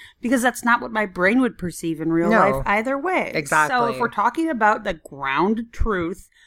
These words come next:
Speaker 1: if we're talking about the objective perception of a face or a body or a painting or whatever, it actually does make sense to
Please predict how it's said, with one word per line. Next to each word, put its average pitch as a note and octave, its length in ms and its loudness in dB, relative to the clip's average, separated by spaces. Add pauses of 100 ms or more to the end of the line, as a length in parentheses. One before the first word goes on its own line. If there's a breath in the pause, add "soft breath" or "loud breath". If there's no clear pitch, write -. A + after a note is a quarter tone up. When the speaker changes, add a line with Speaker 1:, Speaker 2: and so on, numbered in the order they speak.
(280 soft breath)
Speaker 1:
if F#3+ 140 -10
we're F3 120 -4
talking F#3 400 -4
about G3 320 0
the E3 120 -14
objective D#3 840 -4
perception A#3+ 800 -4
of F3 220 -4
a A#3 160 -2
face A3+ 520 -8
or D#3+ 200 -2
a F3+ 100 -6
body A3+ 420 0
or C#4+ 140 -6
a E4 80 -8
painting C#4 640 -6
or F#3+ 240 -4
whatever, G#3 560 -2 (1400 soft breath)
it F#3+ 180 -2
actually F#3+ 360 -2
does F3+ 240 0
make F3+ 180 2
sense D#3 380 -4
to G3+ 320 -10